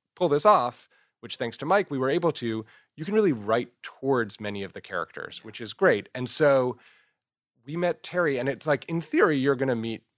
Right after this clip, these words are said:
you know, thirty people, and, and then they'll all, but it was like, we met Terry, and we were like, "Oh, well, he's in." This isn't like, there's no, it's like, we need him. He's so great. And Terry, Terry is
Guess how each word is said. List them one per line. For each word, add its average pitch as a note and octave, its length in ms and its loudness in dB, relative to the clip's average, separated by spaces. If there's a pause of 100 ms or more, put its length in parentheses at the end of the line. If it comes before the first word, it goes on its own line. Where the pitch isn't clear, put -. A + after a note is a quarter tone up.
you D3+ 80 -12
know, F#2 200 -8
thirty G2+ 540 -12 (260)
people, G#2 480 -4
and, F#2 220 -6 (220)
and G#2 160 -14
then G#2 220 -10
they'll G#2+ 220 -2
all, A2+ 220 2
but A#2+ 100 -2
it A#2+ 40 -4
was A#2 100 -4
like, A#2 180 -2
we A#2 140 -2
met C3+ 120 4
Terry, C3 120 2
and A2+ 40 2
we G#2+ 40 0
were A2+ 60 0
like, - 120 2
"Oh, D3+ 60 10
well, B2 220 2
he's G3+ 280 -2
in." G#2 400 -2 (220)
This F3 160 8
isn't F3 240 2
like, C3 180 0
there's C#3+ 200 2
no, D3+ 420 4 (260)
it's C3+ 120 -8
like, C3+ 180 -2
we D3+ 220 0
need C3+ 340 2
him. F2+ 420 -2
He's D#3 220 0
so D3+ 320 4
great. G2 560 -4 (420)
And C3 180 0
Terry, E3 500 4 (360)
Terry F3+ 360 4
is B2+ 440 -2